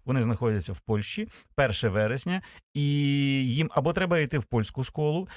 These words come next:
або їм треба йти в Польщі в українську школу, якщо така є, або їм, е, нікуди не йти на тій території і продовжувати у нас, е, дистанційнки.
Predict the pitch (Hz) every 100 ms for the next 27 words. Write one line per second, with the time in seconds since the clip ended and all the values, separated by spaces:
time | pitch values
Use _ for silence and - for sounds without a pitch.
0 | - - 127 175 175 165 160 151 139 147
1 | 107 156 151 - 120 120 - 139 110 95
2 | - 127 - 147 151 147 156 160 165 156
3 | 175 - - - 127 131 113 147 190 190
4 | 147 156 151 147 147 143 139 135 170 165
5 | 151 151 151 160 160 170 180 180 175 165
6 | 180 180 175 190 190 202 165 156 143 156
7 | 151 156 151 147 117 120 120 - - 120
8 | 113 113 107 123 104 95 80